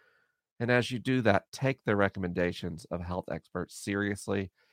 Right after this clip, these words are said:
and know that I am going to be here every day for you, that every day I'll have the same evidence-based, non-anxious presentation of the latest developments, and we will get through this together.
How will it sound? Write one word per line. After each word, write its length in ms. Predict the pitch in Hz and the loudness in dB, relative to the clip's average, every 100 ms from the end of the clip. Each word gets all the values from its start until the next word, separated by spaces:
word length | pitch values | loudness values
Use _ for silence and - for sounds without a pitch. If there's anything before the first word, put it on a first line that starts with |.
| _ | _
and 140 | 117 113 | -6 4
know 200 | 123 127 | 6 6
that 140 | 120 - | 4 6
I 220 | 104 123 | 8 8
am 160 | 131 117 | 8 2
going 320 | 117 120 117 | 2 2 0
to 100 | 120 | -4
be 280 | 104 117 110 | 2 2 2
here 340 | 95 87 76 - | 2 4 4 8
every 380 | 120 156 214 | 6 6 -2
day 340 | 175 196 175 113 | 2 4 6 4
for 200 | - 87 | 2 -4
you, 420 | 78 87 90 104 _ _ _ _ _ _ - | -2 -2 -2 -6 _ _ _ _ _ _ 2
that 100 | 110 | 8
every 280 | 123 147 165 | 8 6 2
day 260 | 143 135 | 4 8
I'll 140 | 139 123 | 8 8
have 240 | 120 117 | 4 4
the 80 | 123 | -2
same 500 | - 113 113 117 113 - | 2 4 4 2 0 4
evidence-based, 960 | 120 143 139 - 107 104 101 95 - _ _ _ | 6 6 0 -2 4 4 4 0 -12 _ _ _
non-anxious 920 | 92 98 113 131 139 - 120 - 117 | -2 6 8 8 6 2 0 0 -8
presentation 720 | - 107 98 92 95 90 95 90 | 0 0 0 -2 -2 -2 -4 -6
of 80 | 85 | -4
the 80 | |
latest 400 | 82 104 127 127 | 0 0 0 -2
developments, 680 | - 101 101 73 90 - - _ _ - _ - | -2 4 4 4 -2 -6 -12 _ _ -20 _ 0
and 240 | 95 90 | 2 2
we 300 | 101 113 117 | 2 2 0
will 600 | 90 92 101 107 104 104 _ _ - | -2 2 4 6 4 0 _ _ -2
get 240 | 95 - | -2 -2
through 340 | - 90 92 | -6 -2 0
this 400 | 82 82 80 - - _ _ - | 0 -2 -2 -8 -16 _ _ -16
together. 640 | - 95 92 82 78 | -6 0 0 0 -4